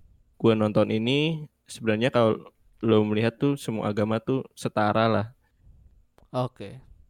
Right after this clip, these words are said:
Speaker 1: Cuman ya pilihan sih, Tuhannya sih satu, cuman proses menuju ke Tuhan itu beda-beda aja.
Speaker 2: Oke, keren, keren, keren, keren.
Speaker 1: Hmm.
Speaker 2: Oke, segitu aja ya. <laughs>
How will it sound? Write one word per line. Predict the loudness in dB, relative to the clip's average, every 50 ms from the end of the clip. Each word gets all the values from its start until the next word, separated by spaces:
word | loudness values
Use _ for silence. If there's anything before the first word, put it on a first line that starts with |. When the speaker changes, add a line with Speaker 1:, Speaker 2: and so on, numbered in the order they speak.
| _ _ _ _ _ _ _ _
Speaker 1:
Cuman | -6 -4 -4 -2 0 0 0 0 0
ya | 2 2 2 2 2 0 -2 -6 -10 -18 -20 -20 _ _ _ _ _ _ _ _ _ _ _ _
pilihan | _ 2 2 2 2 2 0
sih, | -2 -2 -4 -2
Tuhannya | -2 0 0 0 0 0 -4
sih | -4 -4 -6 -6 -6 -8 -14
satu, | _ -12 -6 -4 -4 -4 -4 _ -6 -4
cuman | -4 -4 -4 -2 -4 -4 -6 -8 -12 -16 -20 _ _ _ _ _ _ _ _ _ _ _ _
proses | _ -2 -2 0 0 0 -2 -2
menuju | -2 -2 0 0 0 0 0
ke | -2 0
Tuhan | 0 0 0 0 0
itu | -2 -2 -2
beda-beda | 0 0 0 -2 -2 -2 -2 -4 -4 -6
aja. | -6 -6 -6 -4 -4 -4 -6 -6 -10 -16 -20 -20 -20 -20 _ _ _ _ _ _ _ _ _ _ _ _ _ _ _ _ _ _
Speaker 2:
Oke, | -20 -18 -18 -18 -18
keren, | -20 -20 -20 -20 -20 -20 -20
keren, | -18 -16 -16 -16 -16 -16 -20
keren, | -18 -16 -16 -16 -16
keren. | -18 -20 -20 -20 -12 -6
Speaker 1:
Hmm. | -4 -2 -2 -2 -2 -4 -4 -8 -12 -18 -20 -20 -20 _ _ _ _ _ _ _ _ _ _ _
Speaker 2:
Oke, | 0 2 2 0
segitu | -2 -2 -4 -4
aja | -4 -4 -2 -2 -2 -2
ya. | -2 -4 -6
<laughs> | -8